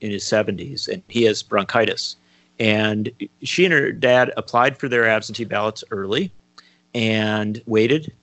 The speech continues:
and waited and waited. Across the state, there were cases where, because of the delayed mails and that, they just didn't come. Uh, federal judges and Wisconsin, responsible Wisconsin officials had tried to extend the absentee balloting.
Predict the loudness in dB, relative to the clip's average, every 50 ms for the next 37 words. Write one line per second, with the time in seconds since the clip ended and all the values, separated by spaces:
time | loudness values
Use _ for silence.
0 | _ -10 -8 -6 -2 0 0 2 2 0 -2 -6 -8 -12 -8 -4 -4 -2 -2 -4
1 | -6 -10 -10 -8 -4 0 2 2 2 2 0 -2 -4 0 2 2 2 2 0 _
2 | _ _ -6 -4 -4 -4 -2 -2 -2 -2 -4 -6 -8 -6 -4 -4 -2 -4 -4 -4
3 | -4 -4 -4 -4 -2 -2 -2 -4 -4 -8 -6 -4 -2 0 0 -2 -2 -4 -6 -6
4 | -6 -8 -8 -8 -8 -8 -6 -6 -6 -6 -6 _ -4 -2 -2 -2 -4 -6 -2 -2
5 | -2 -2 -2 -6 -10 -10 -10 -12 -12 -16 -20 _ _ _ _ _ _ _ _ _
6 | -2 -2 0 -2 -2 -6 -10 _ _ 0 0 2 4 4 4 4 4 4 4 2
7 | 0 -4 _ -10 -8 -4 -2 0 0 0 -2 -4 -6 -10 -12 _ -10 -8 -8 -6
8 | -6 -8 -8 -10 -10 -12 _ _ _ _ _ _ _ _ _ -2 -2 0 0 2
9 | 2 2 2 2 0 -2 -2 -2 -4 -8 _ _ -20 -14 -12 -10 -8 -2 2 2
10 | 2 4 4 2 2 2 2 2 0 0 -4 -6 -6 -8 -8 -8 -8 -8 -8 -8
11 | -8 -8 -4 -2 -2 -2 -2 -2 -4 -6 -6 -6 -6 -4 0 0 0 2 2 0
12 | 0 2 2 0 0 -4 -8 _ _ _ _ _ _ _ _ -12 -10 -8 -6 -6
13 | -6 -4 -2 -2 -2 -2 -2 -4 -6 -8 -10 -14